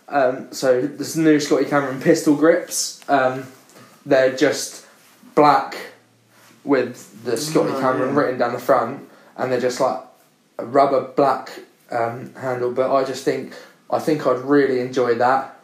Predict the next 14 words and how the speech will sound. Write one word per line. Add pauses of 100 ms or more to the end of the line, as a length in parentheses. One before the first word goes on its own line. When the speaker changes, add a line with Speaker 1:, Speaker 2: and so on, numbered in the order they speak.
Speaker 2:
Ah,
Pistol
Pete. (160)
Speaker 1:
Yeah, (160)
honestly,
I
think,
Speaker 2:
Pistolero (140)
Speaker 1:
I
think
they're
Speaker 2:
Plus
grip.
Speaker 1:
lovely.